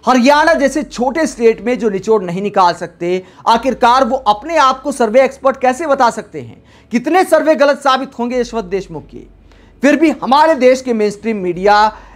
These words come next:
ऐसे व्यक्ति की विचारधारा के आधार पर, ऐसे व्यक्ति के सर्वे के आधार पर इतने बड़े चैनल पर इस तरह का सर्वे दिखाया जाता है,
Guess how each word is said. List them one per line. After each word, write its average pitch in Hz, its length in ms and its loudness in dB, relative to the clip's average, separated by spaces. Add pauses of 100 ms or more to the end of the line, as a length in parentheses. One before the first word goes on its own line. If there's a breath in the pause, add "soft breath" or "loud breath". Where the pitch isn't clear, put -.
ऐसे 285 340 0
व्यक्ति 240 400 0
की 254 100 -6
विचारधारा 208 640 2
के 226 120 -8
आधार 190 480 0
पर, 139 320 -8 (280 loud breath)
ऐसे 277 300 2
व्यक्ति 262 420 0
के 277 160 -2
सर्वे 240 380 2
के 285 120 -2
आधार 208 520 2
पर 220 340 2 (260 loud breath)
इतने 320 320 4
बड़े 247 280 4
चैनल 208 360 0
पर 233 460 0
इस - 180 -10
तरह 233 200 2
का 240 140 -2
सर्वे 208 300 -4
दिखाया 190 360 0
जाता 185 360 0
है, 175 340 -4